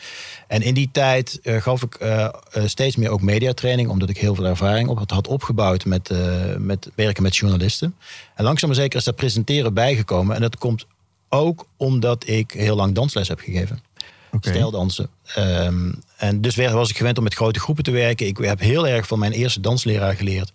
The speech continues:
Speaker 1: om naar non-verbale communicatie te kijken. En
Speaker 2: Mhm.
Speaker 1: zei: "Kijk eens naar dat paar wat daar danst. Die hebben ruzie. Of,
Speaker 2: Oké.
Speaker 1: eh, die hebben het heel leuk samen."
Speaker 2: Ja.
Speaker 1: Of, weet je, dus je kon heel, hij heeft me heel erg geleerd naar te kijken naar mensen.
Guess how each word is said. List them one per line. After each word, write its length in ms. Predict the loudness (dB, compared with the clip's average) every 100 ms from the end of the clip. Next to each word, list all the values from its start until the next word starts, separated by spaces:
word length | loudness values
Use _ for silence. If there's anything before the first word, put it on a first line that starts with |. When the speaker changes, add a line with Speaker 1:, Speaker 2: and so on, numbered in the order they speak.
| -18 -20 -4
Speaker 1:
om 100 | 2
naar 140 | 4
non-verbale 540 | 4 4 2 4 2 2
communicatie 540 | 2 0 2 0 -2
te 60 | -4
kijken. 300 | 0 2 4
En 60 |
Speaker 2:
Mhm. 60 | 4
Speaker 1:
zei: 120 | 4
"Kijk 160 | 2 -2
eens 80 | 0
naar 100 | 0
dat 180 | 0
paar 220 | 0 2 2
wat 120 | 2
daar 180 | 2 2
danst. 360 | 2 0 -4 _ -20 -20 -20 _
Die 120 | -2 2
hebben 180 | 2
ruzie. 300 | 2 2 0 -2 _ _ _ _ _ -4
Of, 80 | 0
Speaker 2:
Oké. 100 | 0
Speaker 1:
eh, 80 | 0
die 280 | 0 0 2
hebben 180 | 2 2
het 40 |
heel 140 | 2
leuk 200 | 2 2
samen." 460 | 0 0 2 2 2
Speaker 2:
Ja. 80 | 0
Speaker 1:
Of, 100 | 0
weet 220 | -4 -4
je, 60 | 0
dus 160 | 0
je 140 | 0 0
kon 180 | 0 2
heel, 340 | 2 2 2
hij 100 | 2
heeft 140 | 2
me 80 | 2
heel 180 | 2 4
erg 160 | 2 0
geleerd 260 | 0 0
naar 100 | 0
te 100 | -4
kijken 320 | -2 -2 0
naar 120 | 2 4
mensen. 380 | 2 0 -4